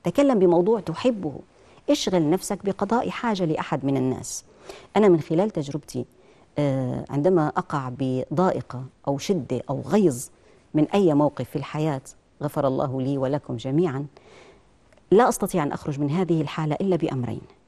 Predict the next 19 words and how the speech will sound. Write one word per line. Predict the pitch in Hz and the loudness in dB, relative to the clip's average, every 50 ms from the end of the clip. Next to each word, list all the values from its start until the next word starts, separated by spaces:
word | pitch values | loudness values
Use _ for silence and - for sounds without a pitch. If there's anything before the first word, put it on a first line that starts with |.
| _ _ 160 | _ _ 0
الأمر | 156 - 247 247 | 2 2 4 4
الأول: | 220 170 - 147 139 131 135 135 143 - - _ - 233 | 4 4 2 2 0 -2 -2 -2 -2 -6 -12 _ -6 -4
أفتح | - - - 190 - 196 | -4 -4 -6 -8 -6 -8
القرآن | 175 - 160 - - - 151 - - _ _ _ _ - | -6 -4 -4 -4 -4 -6 -8 -10 -14 _ _ _ _ -10
بصراحة، | - - 156 151 135 - - - - _ _ - - - - - - - _ - | -6 -2 -2 -2 -2 -2 -6 -12 -16 _ _ -20 -20 -20 -20 -20 -20 -12 _ 0
الله | 160 160 156 | 2 4 4
يتقبل | 139 - - - 139 127 143 135 | 2 0 -2 -6 -4 -4 -2 -2
مني | 139 143 139 135 127 | 0 0 0 -2 -2
ومنكم، | 127 131 127 123 - - - - - _ _ _ | -4 -4 -6 -8 -8 -12 -14 -16 -18 _ _ _
وأقرأ | - 151 - - - - 202 - | 0 0 0 0 -2 -2 -2 -2
بصوت | 160 156 - 208 196 175 - 151 | -2 -2 -2 -4 -4 -4 -4 -6
عالي، | 147 147 139 127 135 139 - _ _ _ _ - | -6 -4 -4 -6 -6 -10 -14 _ _ _ _ -6
أقرأ، | 226 - - 165 156 - - | -6 -4 -4 -6 -6 -4 -6
أقرأ، | 233 - - - 175 - - | -6 -8 -6 -10 -14 -8 -8
أقرأ، | 240 - - - - - | -8 -6 -6 -6 -8 -6
حتى | - - 285 - - - - 180 160 - | -4 -4 -4 -6 -4 -2 0 2 2 2
آتي | - 240 233 - - 196 | 2 2 2 2 2 2
على | 180 165 214 254 240 220 202 - - - | 4 4 4 2 2 2 0 -2 0 0
آية | 196 196 160 151 156 160 175 | 2 4 4 4 4 2 0